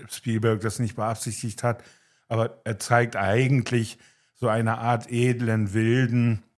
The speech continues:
der hel-, heldenhaft von Anthony Hopkins in den U S A vertreten wird, eben bis zum obersten Gerichtshof. Im Übrigen, ähm, wurde, wurde den Sklaven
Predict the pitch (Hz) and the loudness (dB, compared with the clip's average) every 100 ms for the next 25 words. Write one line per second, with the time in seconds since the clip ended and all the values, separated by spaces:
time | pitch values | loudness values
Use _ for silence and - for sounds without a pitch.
0 | _ 123 101 110 - 107 110 113 120 101 | _ 2 2 2 -2 0 2 2 -2 0
1 | 120 117 117 110 110 - 117 104 104 104 | 2 2 2 0 0 -2 -4 -2 -2 -2
2 | 104 98 107 - - 101 98 - _ _ | -2 0 -2 -2 -4 -4 -4 -12 _ _
3 | _ _ 113 104 104 95 101 95 87 95 | _ _ -2 0 0 0 -4 -4 -4 -4
4 | 95 98 - 104 95 95 95 85 90 90 | -4 -6 -2 -2 0 -2 -2 -4 -8 -6
5 | - 95 - - 101 92 80 95 98 90 | -6 -6 -6 -6 -4 -4 -4 -4 -4 -6
6 | 101 90 87 87 - - 82 - - _ | -6 -6 -6 -8 -8 -8 -8 -10 -18 _
7 | _ _ 113 113 160 160 123 107 - _ | _ _ -2 0 2 2 0 -2 -4 _
8 | _ _ _ - 107 104 101 98 - 107 | _ _ _ -2 0 2 2 -2 -6 -4
9 | 104 107 107 101 101 104 104 101 98 95 | 0 0 -2 -4 -2 0 -2 -2 -2 -2
10 | - 107 101 104 104 95 | -4 0 2 2 0 -2